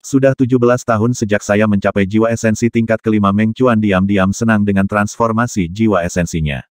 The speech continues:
"Saya akhirnya mencapai jiwa esensi tingkat keenam." Meng Chuan dengan cepat menjadi tenang sebelum memerintahkan jiwa esensinya dengan sebuah pikiran.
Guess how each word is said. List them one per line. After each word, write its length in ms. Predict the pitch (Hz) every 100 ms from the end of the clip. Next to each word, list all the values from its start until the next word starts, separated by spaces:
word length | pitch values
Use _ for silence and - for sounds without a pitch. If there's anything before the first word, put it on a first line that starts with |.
| _ _ _ _ _
"Saya 400 | - 131 139 151
akhirnya 440 | 120 120 113 107 131
mencapai 400 | 110 101 107 104
jiwa 240 | 104 104
esensi 420 | 104 117 117 - 127
tingkat 380 | 131 127 120 -
keenam." 400 | 92 80 71 62 _ _ _ _ -
Meng 240 | 135 139
Chuan 240 | 143 131
dengan 240 | 135 117 117
cepat 320 | 120 123 123
menjadi 320 | 113 104 101
tenang 320 | 101 98 110
sebelum 240 | 113 101 104
memerintahkan 640 | 107 101 98 98 98 101
jiwa 320 | 98 120 120
esensinya 560 | 117 113 104 117 107 73 87
dengan 240 | 101 101
sebuah 400 | - 107 117 120
pikiran. 480 | 95 90 85 73 67